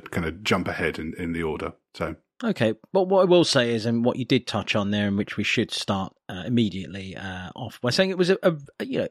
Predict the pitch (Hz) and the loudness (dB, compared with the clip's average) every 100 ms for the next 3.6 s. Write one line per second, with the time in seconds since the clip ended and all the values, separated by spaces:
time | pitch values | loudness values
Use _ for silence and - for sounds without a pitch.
0 | - _ - - - 302 - 135 - - | -8 _ -8 -2 -2 -2 -2 -2 0 2
1 | - 87 87 - _ _ - - 127 104 | 2 2 -2 -10 _ _ -16 -2 -2 -2
2 | 101 - - - 147 123 92 - 107 110 | -6 -10 -14 -2 0 0 -2 -2 0 2
3 | 123 - 165 - 131 117 | 0 0 -2 0 -2 -2